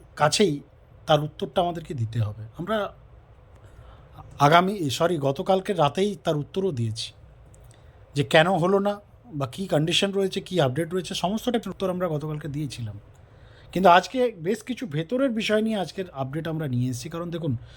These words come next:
গতকালকে আমরা হান্ড্রেড পার্সেন্ট বলেছিলাম, সন্ধেবেলায় আমরা থাউজেন্ড পার্সেন্ট বলেছিলাম আপনাদের যে বেতন বৃদ্ধি তো হবে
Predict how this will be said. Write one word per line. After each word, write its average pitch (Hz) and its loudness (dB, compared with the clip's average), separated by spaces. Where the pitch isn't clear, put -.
গতকালকে 214 6
আমরা 175 6
হান্ড্রেড 156 0
পার্সেন্ট 190 -2
বলেছিলাম, 185 -8
সন্ধেবেলায় 226 6
আমরা 208 2
থাউজেন্ড 170 -2
পার্সেন্ট 175 -6
বলেছিলাম 120 -6
আপনাদের 110 -10
যে 117 -14
বেতন 147 -4
বৃদ্ধি 208 -4
তো 180 -2
হবে 104 -6